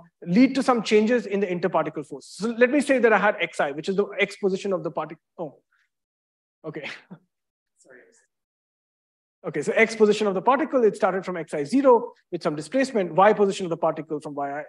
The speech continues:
Y zero to some delta Y I. Now I can use this in my force law and say that there's some change in the forces because of these displacements, uh, which I can then, you know, input into my force law and try to understand what the change in the forces will be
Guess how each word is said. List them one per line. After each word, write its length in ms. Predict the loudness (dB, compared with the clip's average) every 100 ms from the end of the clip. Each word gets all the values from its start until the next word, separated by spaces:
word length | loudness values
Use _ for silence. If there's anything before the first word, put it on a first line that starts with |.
| _ _ -2
Y 180 | 0
zero 400 | 2 4 4 2 -10 -12
to 60 |
some 160 | -10 -4
delta 240 | -4 -4
Y 160 | -4 0
I. 280 | 2 0 -2 _ _ _ _
Now 200 | 2 6
I 80 | 6
can 180 | 6 6
use 240 | 6 4
this 340 | 4 0 0 -8
in 140 | -4 2
my 300 | 2 0 -6 -4
force 260 | -4 -2
law 240 | 0 0 -2 _ _
and 140 | -6
say 100 | -2
that 140 | 0 2
there's 180 | 2 2
some 180 | -4
change 380 | -4 -2 -2 0
in 80 | -2
the 80 | -2
forces 440 | 0 -2 0 -4
because 360 | -4 0 0 0
of 120 | -2
these 120 | -8
displacements, 720 | -12 -12 -6 -6 -4 -8 -10 -18 -20 -16 -2
uh, 460 | 2 4 4 0 -4 -16 -2
which 220 | 2 4
I 80 | 4
can 160 | 4
then, 400 | 4 2 0 -10 -20 _ -14 -10 -10 -10 _ -16
you 100 | 0
know, 160 | 2 2
input 400 | 2 2 2 0 0
into 240 | -2 0 2
my 120 | 2
force 320 | 2 -2 0
law 200 | 0 0
and 160 | -2 2
try 160 | 2
to 100 | 2
understand 500 | -4 -8 -12 -12 -2
what 240 | 2 2 0
the 60 |
change 260 | -2 0 0
in 60 |
the 80 | -2
forces 320 | -4 -6 -6
will 140 | -6 -4
be 260 | -4 -8